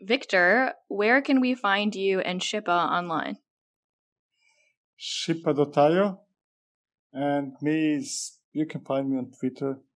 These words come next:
Speaker 2: at V Farsik and LinkedIn. Just, I don't know, Goo-, Google Victor Farsik and you'll find me s-,
Speaker 1: <laughs>
Speaker 2: somewhere.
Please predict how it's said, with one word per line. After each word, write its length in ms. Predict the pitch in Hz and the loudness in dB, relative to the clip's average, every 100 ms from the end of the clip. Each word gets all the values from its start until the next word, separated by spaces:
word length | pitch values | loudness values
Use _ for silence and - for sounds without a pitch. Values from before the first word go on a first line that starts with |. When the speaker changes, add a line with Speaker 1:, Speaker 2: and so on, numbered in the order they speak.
| - | -12
Speaker 2:
at 140 | 123 127 _ - - | -10 -10 _ -20 -8
V 100 | 127 | -8
Farsik 500 | 127 131 135 - 139 - _ | -4 -4 -4 -8 -12 -14 _
and 240 | 120 113 113 - | -16 -16 -16 -6
LinkedIn. 360 | 127 139 - 147 | -2 -2 -4 -6
Just, 240 | 160 165 _ - | -6 -10 _ -6
I 160 | 208 208 | 0 0
don't 40 | |
know, 100 | 135 | 0
Goo-, 260 | 127 220 170 | 0 0 0
Google 280 | 214 208 170 | 0 2 2
Victor 260 | 175 156 | 0 -2
Farsik 460 | 131 135 131 117 120 | 0 -2 -2 -12 -10
and 100 | 117 | -10
you'll 140 | 117 | -10
find 220 | - 110 | -10 -8
me 140 | 104 - 262 277 | -4 4 6 6
s-, 140 | 269 | 6
Speaker 1:
<laughs> 80 | 247 | 4
Speaker 2:
somewhere. 320 | 175 104 | 4 0